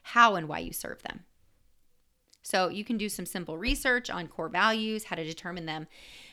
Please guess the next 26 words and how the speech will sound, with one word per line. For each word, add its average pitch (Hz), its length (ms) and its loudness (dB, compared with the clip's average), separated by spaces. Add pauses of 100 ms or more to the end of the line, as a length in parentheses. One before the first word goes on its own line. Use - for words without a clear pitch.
But 226 120 6
I 233 60 8
want 254 320 0
you 302 180 0
then, 226 220 0
third 233 320 2
of 208 100 -2
all, 160 480 -4 (340)
list 285 380 -4
all 196 140 2
of 180 100 -2
your 175 100 0
commitments. 185 920 -8 (840)
And 208 140 -2
this 233 140 -2
could 247 160 -4
be 247 140 0
commitments 196 800 -4
within 185 380 -4
your 190 120 -2
classroom 175 600 -2
that 170 120 -8
you've 180 200 -8
said 185 220 -4
yes 180 300 -2
to 220 340 -4